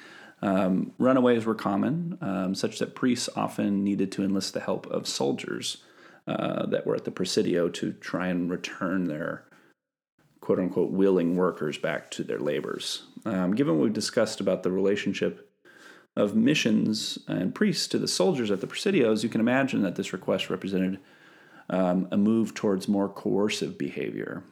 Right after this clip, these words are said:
Um, apparently, these efforts to run down runaways was successful, but had residual effects that lingered in the mission community.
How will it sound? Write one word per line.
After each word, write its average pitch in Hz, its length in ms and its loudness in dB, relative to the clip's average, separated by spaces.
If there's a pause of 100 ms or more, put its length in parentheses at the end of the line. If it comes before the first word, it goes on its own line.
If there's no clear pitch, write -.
(340)
Um, 92 340 0
apparently, - 440 0
these 104 200 0
efforts 101 360 -2
to 98 100 -2
run 98 300 2
down 92 520 0 (320)
runaways 92 560 2
was 101 200 0
successful, - 800 -4 (440)
but 113 120 2
had 107 220 2
residual 104 540 2
effects 92 400 -2
that - 180 -6
lingered 92 340 2
in 87 80 -2
the 85 60 -2
mission - 280 -4
community. - 520 -8